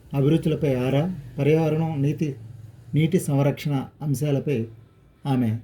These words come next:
టీచర్గా బోధించారు. ఈరోజు విశ్వ క్రీడల పండుగ, ఒలింపిక్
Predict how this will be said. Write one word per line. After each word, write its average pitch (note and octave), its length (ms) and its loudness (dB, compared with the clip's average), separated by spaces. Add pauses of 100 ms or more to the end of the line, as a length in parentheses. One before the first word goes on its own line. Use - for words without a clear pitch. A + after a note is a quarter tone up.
(180)
టీచర్గా C#3 560 0 (280)
బోధించారు. B2 580 0 (1300)
ఈరోజు D3 520 4 (720)
విశ్వ D3 300 -2
క్రీడల C#3+ 600 2 (220)
పండుగ, C3+ 380 2 (360)
ఒలింపిక్ E3 480 2